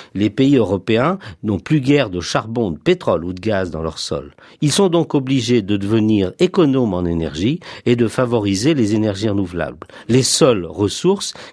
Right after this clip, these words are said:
qu'il leur reste sur leur territoire. Mais l'Union européenne a de plus en plus de mal à obtenir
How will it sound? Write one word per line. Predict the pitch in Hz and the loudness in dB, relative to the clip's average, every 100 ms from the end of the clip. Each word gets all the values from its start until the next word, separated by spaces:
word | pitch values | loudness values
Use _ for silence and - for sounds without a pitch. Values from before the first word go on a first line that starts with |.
| - | -6
qu'il | - 95 | -2 0
leur | 90 87 | 0 0
reste | 135 160 - - | -2 -2 -8 -14
sur | - - 92 | -8 -4 0
leur | 165 | -2
territoire. | - 175 165 - - - - _ _ - - - - - | -2 -4 -4 -6 -12 -14 -20 _ _ -20 -20 -20 -20 0
Mais | 151 | 4
l'Union | 190 185 180 151 | 4 4 4 4
européenne | 123 113 143 202 233 - | 2 2 2 4 2 0
a | 123 | 0
de | 117 | 0
plus | - 185 160 | 0 0 0
en | |
plus | 127 - | -2 -4
de | 113 | -2
mal | 110 139 175 180 | 2 2 0 -2
à | 117 | -4
obtenir | 104 - 117 113 156 | -4 -2 0 4 2